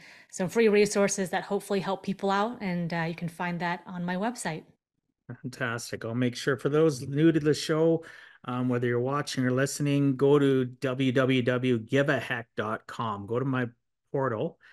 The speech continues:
Speaker 2: uh, where it says podcast, go into there. You'll see Emily's picture. You'll see, um,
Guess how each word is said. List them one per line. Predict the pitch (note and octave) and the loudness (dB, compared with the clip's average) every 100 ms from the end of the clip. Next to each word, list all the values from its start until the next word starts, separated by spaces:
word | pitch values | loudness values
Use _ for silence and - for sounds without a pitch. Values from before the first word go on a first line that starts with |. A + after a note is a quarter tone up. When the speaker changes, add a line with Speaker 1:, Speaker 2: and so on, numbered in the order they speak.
| - _ - | -20 _ -6
Speaker 2:
uh, | A#2 A2+ A2+ | -4 -2 -2
where | A#2+ | -2
it | A#2+ | -2
says | A#2+ B2 | -2 -6
podcast, | - D3+ D3+ D3 D3+ C#3+ C#3+ | -2 0 0 0 -2 -2 -2
go | - C3+ | -2 0
into | C#3 C3 C#3+ | 0 0 0
there. | C3+ C3+ | 0 2
You'll | B2+ | 2
see | B2 C#3+ B2+ B2+ _ | 0 -2 -2 -4 _
Emily's | C3 B2+ B2 A#2 | -4 0 -2 -2
picture. | - D#3 D#3 D3+ | 0 0 2 -2
You'll | C3+ B2 | 0 -2
see, | - C#3 C3 B2+ B2+ - A#2 | -2 0 2 0 -2 -4 -10
um, | A2+ G#2+ G#2 G#2+ | -8 -6 -6 -8